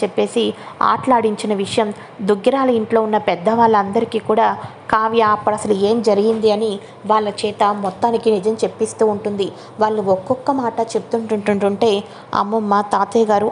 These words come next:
ఆశ్చర్యపోతూ ఉంటారు. ఇంట్లో ఉన్న వాళ్ళందరూ షాక్ అయిపోతూ ఉంటారు. ఇక బాబు కన్న తల్లిదండ్రులు బాబుని తీసుకోవటంతో ఇక వెంటనే, "నన్ను ఏమీ చేయలేక నా కుటుంబం జోలికి వస్తే నేను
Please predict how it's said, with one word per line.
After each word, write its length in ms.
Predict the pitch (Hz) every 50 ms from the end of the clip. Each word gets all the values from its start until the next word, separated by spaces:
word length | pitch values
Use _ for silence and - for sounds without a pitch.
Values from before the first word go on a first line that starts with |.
| - -
ఆశ్చర్యపోతూ 600 | 202 220 214 - 277 262 262 - 226 214 - 220
ఉంటారు. 400 | 214 208 202 196 214 202 202 190 - - - - - - -
ఇంట్లో 360 | 226 240 247 - 302 311 302
ఉన్న 200 | 277 247 233 233
వాళ్ళందరూ 500 | 214 220 208 208 202 196 202 202 214 226
షాక్ 360 | 226 - - 214 202 208 -
అయిపోతూ 380 | 233 240 240 220 208 202 - 208
ఉంటారు. 440 | 196 196 196 190 208 202 202 190 - - - - - - - - 226
ఇక 340 | 220 - 220 196 196 202 196 - - - - - - - - - - - - - - - - - - - - 240
బాబు 340 | 214 202 196 202 226 269
కన్న 240 | 269 - 208 196 214
తల్లిదండ్రులు 560 | 220 - 226 220 220 - 220 208 202 202 208
బాబుని 380 | 196 185 185 175 185 - 233 233
తీసుకోవటంతో 720 | - 220 214 214 - - 208 196 190 202 196 190 196 202 196 196 247 190 214 - - - - - - 226
ఇక 140 | 214 -
వెంటనే, 560 | 202 185 185 185 180 220 214 220 214 208 214 208 - - - - - -
"నన్ను 340 | 202 220 220 220 226 226 240
ఏమీ 460 | 226 185 190 190 202 214 226 254 247 - - 233
చేయలేక 540 | 208 220 214 214 214 202 - 240 262 311 349 - - - - -
నా 160 | 208 226 233
కుటుంబం 600 | 226 233 233 226 - 262 254 254 262 277 269 262
జోలికి 320 | 226 247 233 226 226 - 226
వస్తే 380 | 208 208 202 - - 247 240
నేను 420 | 233 226 220 220 233 254 240 220